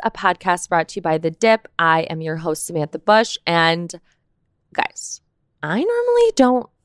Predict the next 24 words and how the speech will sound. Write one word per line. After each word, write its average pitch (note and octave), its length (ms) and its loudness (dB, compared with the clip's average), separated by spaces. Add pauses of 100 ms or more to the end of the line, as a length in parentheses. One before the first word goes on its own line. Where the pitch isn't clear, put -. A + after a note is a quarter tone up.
(220)
release D#3 420 -4
episodes - 440 -4
on - 120 -8
Wednesdays, - 640 -10
but - 220 4
today G3+ 500 4 (300)
it's E3 180 0
a D#3+ 60 -10
special D3 360 -4
bonus A3 360 2
episode A3+ 420 0
dedicated F3 600 0
to, D#3+ 500 -2
well, F4 420 2 (680)
guys, G3 220 4
the A3+ 120 0
unthinkable F3+ 480 -2
has C#3+ 200 -2
happened. - 500 -8 (560)
The E3 160 0
unthinkable F#3 720 -2
has E3+ 180 -10
fucking A#3 320 0
happened. F3+ 540 2